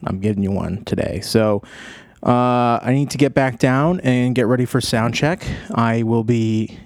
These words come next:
interviewing, um, the lovely Liz Longley, uh, in a minute. She's opening for us today, so she's gonna do her sound check,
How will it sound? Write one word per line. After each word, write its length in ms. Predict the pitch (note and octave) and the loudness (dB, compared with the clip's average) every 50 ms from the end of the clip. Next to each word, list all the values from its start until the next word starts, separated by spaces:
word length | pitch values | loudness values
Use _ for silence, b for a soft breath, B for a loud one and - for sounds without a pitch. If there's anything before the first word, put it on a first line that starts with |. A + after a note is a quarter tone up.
| B B | B B
interviewing, 920 | - B2+ - - B2 A2+ A2+ A#2 A2+ G#2+ G#2 G#2 G2+ G2+ G#2 F#2+ - - | -4 -2 2 0 0 0 0 0 0 0 0 0 0 -2 -2 -4 -4 -4
um, 420 | G2+ G#2 G2 F#2 F#2+ G2 G2 G2+ - - - - - | -4 -4 -2 -2 -4 -4 -6 -6 -8 -14 -18 -8 -4
the 100 | - G#2 | -2 0
lovely 520 | G2+ G#2 G2+ G2+ G#2+ G#2 G2+ F#2+ F#2 F#2+ | 0 0 -2 -2 -2 -2 0 0 0 0
Liz 320 | - F#2+ G#2 G#2 G#2 G2+ G#2 | 0 0 0 0 0 -2 -2
Longley, 640 | F#2+ G2 G2 G#2+ A2 G#2+ F2+ D2+ C#2+ E2 A#2 A#2 _ B B B B B B B B B B - | -2 0 0 0 0 -2 -4 -4 -4 -4 -4 -6 _ B B B B B B B B B B -6
uh, 220 | - E2 D2+ C2+ - | -4 -4 -2 -2 -2
in 140 | - G#2 G2+ | -2 0 0
a 40 | G2+ | 0
minute. 420 | G2+ G#2+ G2 G2+ G#2+ A2 - - | 0 0 0 0 0 -2 -2 -4
She's 180 | - - A2+ G#2+ | -2 -2 0 0
opening 320 | G2 G2+ - G#2+ G#2+ G#2+ | -2 -2 -2 -2 -2 -2
for 160 | G2+ - G#2+ | -2 -2 -2
us 180 | G2+ G#2+ - - | -2 -2 -4 -6
today, 460 | - - G#2 G2+ G2 G2 G2 A2 A#2+ | -4 -2 -2 -2 0 0 0 -2 -2
so 440 | - - - G#2 G2 F#2+ G2 G2+ - B B B B B B B B B B B B B B B B B B B | -2 0 0 2 2 2 0 0 -2 B B B B B B B B B B B B B B B B B B B
she's 260 | B - E3+ D3+ B2 | B 2 2 2 4
gonna 180 | C3+ C#3 C3+ B2+ | 2 2 2 2
do 120 | C3+ C#3 C3+ | 2 2 0
her 60 | B2 | 0
sound 260 | - D#3+ D#3+ F3+ F#3 | 0 2 2 2 2
check, 340 | - A3 A#3 C4 - - | 2 2 2 0 -2 -8